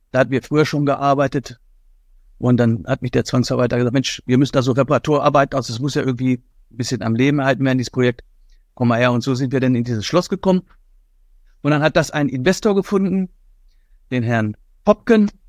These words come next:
ganz groß. Und dann haben wir das mit dem Architekten Wolter aus der heimischen Region, haben wir dann dieses ganze Schloss in zwei Jahren umgebaut. Und das hat, ganz ehrlich, das hat mir so ein bisschen auch das Unternehmen gerettet. Dadurch ist viel Arbeit gewesen. Wir haben damals dann schon richtig viel Zeitarbeit auch investiert da rein.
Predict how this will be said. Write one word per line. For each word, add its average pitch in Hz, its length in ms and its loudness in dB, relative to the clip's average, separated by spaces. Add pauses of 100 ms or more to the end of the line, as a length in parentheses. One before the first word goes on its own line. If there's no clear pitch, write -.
(140)
ganz 156 240 2
groß. 175 400 2 (640)
Und 139 200 0
dann 143 160 2
haben 147 120 2
wir 139 40 2
das 135 140 -2
mit 131 100 -6
dem 127 120 0
Architekten 123 520 -6
Wolter 147 300 2
aus 127 140 0
der - 180 -12
heimischen 127 400 -2
Region, 123 460 0 (300)
haben 120 140 2
wir 127 60 2
dann 120 100 2
dieses 117 160 -6
ganze 120 240 0
Schloss 131 240 -2
in 123 100 -4
zwei 117 220 -2
Jahren 113 160 -2
umgebaut. 123 420 0
Und 110 100 0
das 123 200 0
hat, - 340 -6 (800)
ganz 123 160 0
ehrlich, 139 160 0
das 135 140 -4
hat 139 120 -4
mir 143 100 -2
so 135 120 -2
ein 117 100 -2
bisschen 180 360 0
auch 160 420 0 (600)
das 131 160 -4
Unternehmen 156 460 0
gerettet. 185 600 0
Dadurch 135 440 -2
ist - 180 -10
viel 190 220 -2
Arbeit 165 320 0
gewesen. 143 340 -2
Wir 127 80 0
haben 123 120 0
damals 147 320 0
dann 139 120 -2
schon 127 180 0
richtig 143 320 -6
viel 135 160 -2
Zeitarbeit 139 540 0
auch 123 160 -8
investiert 135 520 -2
da 131 80 0
rein. 131 260 -2